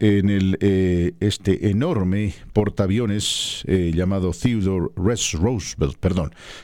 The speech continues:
Theodore Roosevelt, eh, ha muerto ya un, un, eh, eh, miembro de la naval estadounidense,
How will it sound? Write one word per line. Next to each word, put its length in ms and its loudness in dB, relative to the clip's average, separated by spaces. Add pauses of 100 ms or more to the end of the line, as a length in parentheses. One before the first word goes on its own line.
Theodore 560 2
Roosevelt, 680 0 (560)
eh, 680 2 (140)
ha 120 2
muerto 480 0
ya 260 0 (100)
un, 720 0 (920)
un, 340 2
eh, 540 0 (1200)
eh, 280 2
miembro 440 0
de 140 0
la 640 0
naval 540 0
estadounidense, 1300 -2